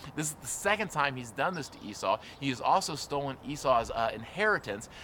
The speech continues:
And so he's just on the run. His brother's very mad at him. He's been scheming and just, he's this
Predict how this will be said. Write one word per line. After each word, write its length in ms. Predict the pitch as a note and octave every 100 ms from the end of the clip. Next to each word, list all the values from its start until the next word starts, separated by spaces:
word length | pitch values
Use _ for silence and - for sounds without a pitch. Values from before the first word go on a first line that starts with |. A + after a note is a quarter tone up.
| -
And 100 | -
so 80 | D3+
he's 300 | C3 F3 E3+
just 180 | D#3 D3 -
on 180 | - G3+
the 60 | G3
run. 340 | D#3 D#3+ D#3+
His 140 | C#3 A#2
brother's 360 | B2+ F#3 F3
very 200 | D3+ D#3+
mad 300 | D3 C#3 C#3
at 80 | C#3
him. 180 | C#3+ C3+
He's 160 | C3+
been 200 | A#2+ B2+ G#2 - -
scheming 720 | - - - G#3+ G3 F#3+ F#3
and 120 | D#3
just, 160 | C#3 D3+
he's 200 | D#3 C#3+
this 240 | C3+ -